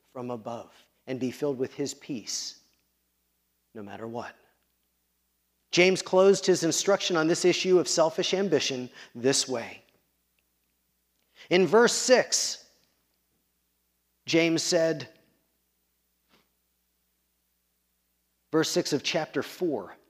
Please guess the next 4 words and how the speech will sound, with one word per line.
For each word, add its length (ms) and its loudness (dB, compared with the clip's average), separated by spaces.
"Therefore 560 4
it 360 4
says," 540 0
well, 520 0